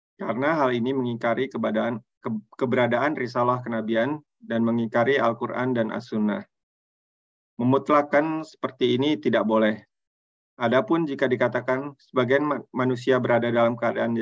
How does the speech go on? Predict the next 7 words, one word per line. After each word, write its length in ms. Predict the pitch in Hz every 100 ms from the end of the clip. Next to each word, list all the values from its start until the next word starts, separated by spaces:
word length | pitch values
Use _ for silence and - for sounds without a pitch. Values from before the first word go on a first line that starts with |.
| 104
jahiliyah, 600 | 120 110 117 113 123 151 _ _ _ _ _ -
atau 240 | 113 123
sebagian 720 | 123 123 120 147 165 156 165
individu 560 | - 123 123 123 117 135
berada 480 | 120 113 110 117 113 _
dalam 320 | 113 117 117 117
jahiliyah, 640 | 113 113 113 113 127